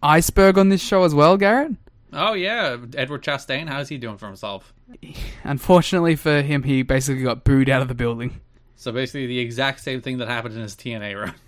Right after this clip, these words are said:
Speaker 1: Uh, yes.
Speaker 2: Was he not like, "Don Callis managed me. Remember Don?"
Speaker 1: This was May, so was this before?
Speaker 2: Yes.
Speaker 1: Might have been at the same time, basically.
Speaker 2: Because, because he was, like, July. He showed up with Don.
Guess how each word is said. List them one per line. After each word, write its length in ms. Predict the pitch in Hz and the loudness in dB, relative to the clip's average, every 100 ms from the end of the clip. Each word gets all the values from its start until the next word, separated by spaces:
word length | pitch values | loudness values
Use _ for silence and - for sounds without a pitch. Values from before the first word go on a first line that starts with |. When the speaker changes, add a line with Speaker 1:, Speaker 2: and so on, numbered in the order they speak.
| _ _ _ - | _ _ _ -14
Speaker 1:
Uh, 100 | 127 | -12
yes. 720 | 123 120 - 123 120 - - - - - - - | -10 -12 -10 -8 -8 -12 -16 -18 -20 -20 -20 -16
Speaker 2:
Was 100 | 123 | -12
he 80 | 139 | -8
not 180 | 147 | -6
like, 200 | 151 139 | -6 -6
"Don 260 | 208 240 254 | -4 -4 -4
Callis 440 | - 262 302 262 | -2 -2 -2 -4
managed 380 | 180 139 120 113 | -6 -4 -4 -6
me. 180 | 110 107 | -8 -8
Remember 260 | 120 226 247 | -6 -6 -6
Don?" 500 | 240 285 349 427 - _ _ _ - | -2 -2 -2 -4 -14 _ _ _ -18
Speaker 1:
This 160 | 160 185 | -12 -4
was 320 | 220 170 139 | -2 -2 -6
May, 840 | 135 135 135 135 135 135 120 - 135 | -6 -6 -6 -6 -6 -6 -8 -12 -20
so 180 | - 135 | -14 -12
was 140 | 143 | -12
this 120 | 156 | -12
before? 560 | - 139 - 131 160 220 _ _ _ _ | -14 -14 -12 -10 -10 -12 _ _ _ _
Speaker 2:
Yes. 280 | 139 131 113 | -8 -4 -2
Speaker 1:
Might 120 | 233 | -2
have 120 | 320 | -2
been 80 | - | -2
at 140 | - - | -6 -6
the 60 | |
same 260 | - 160 160 | -6 -4 -4
time, 300 | 151 202 151 | -2 -4 -6
basically. 440 | 127 131 123 143 - - _ _ _ 160 | -10 -12 -10 -10 -12 -20 _ _ _ -18
Speaker 2:
Because, 380 | - 120 117 | -10 -8 -8
because 240 | 113 123 110 | -12 -12 -10
he 100 | 131 | -10
was, 140 | 113 | -8
like, 160 | 110 104 | -8 -10
July. 600 | 113 104 98 98 95 90 | -12 -10 -10 -10 -12 -16
He 80 | 107 | -20
showed 180 | - 101 | -16 -16
up 80 | - | -16
with 140 | - | -18
Don. 280 | 95 87 | -18 -20